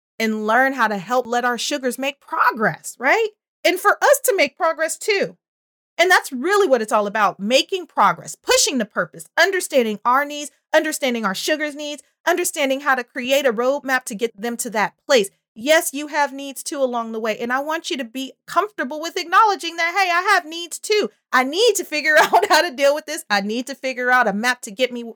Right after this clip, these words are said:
to where I need to go. And I need a map to help me and sugar get us where we need to go as a family.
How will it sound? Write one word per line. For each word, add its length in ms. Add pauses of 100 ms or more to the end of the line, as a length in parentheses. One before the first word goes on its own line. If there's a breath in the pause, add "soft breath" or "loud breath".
to 120
where 140
I 60
need 180
to 80
go. 260 (240 soft breath)
And 160
I 80
need 200
a 60
map 240
to 80
help 260
me 220
and 80
sugar 300
get 260
us 240
where 160
we 180
need 260
to 60
go 200
as 100
a 60
family. 460